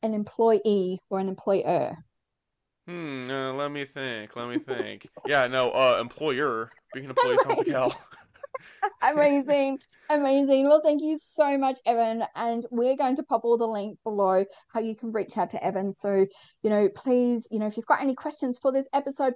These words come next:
Speaker 1: drop them below. We'll be responding to them as well. Thank you again, Evan, for being part of the show and sharing your gifts with us.
Speaker 2: Thank you for hosting such an incredible show and giving so many people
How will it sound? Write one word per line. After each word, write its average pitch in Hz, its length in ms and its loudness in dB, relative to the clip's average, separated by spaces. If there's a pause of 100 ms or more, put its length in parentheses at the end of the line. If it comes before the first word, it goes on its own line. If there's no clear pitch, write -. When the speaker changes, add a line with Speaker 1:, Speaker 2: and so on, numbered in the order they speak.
Speaker 1:
drop 269 180 -6
them 254 160 -2
below. 226 520 2
We'll 226 180 2
be 226 160 -4
responding 202 540 -8 (100)
to 196 140 0
them 196 260 -4
as 196 260 -4
well. 196 380 2 (280)
Thank 247 200 0
you 269 120 4
again, 208 420 2
Evan, 202 280 -4
for 202 140 -10
being 190 280 -2
part 185 260 0
of 180 60 -2
the 185 80 -2
show - 240 -2
and 175 200 -4
sharing 156 300 -4
your 147 100 -4
gifts - 280 -10
with - 140 -6
us. - 420 -6 (1120)
Speaker 2:
Thank 135 240 -8
you 139 100 -10
for 123 140 -14
hosting 127 360 -12
such - 340 -14
an 110 60 -18
incredible 110 320 -18
show 107 300 -12
and 104 100 -20
giving 110 220 -20
so 110 160 -20
many 107 200 -20
people 104 500 -20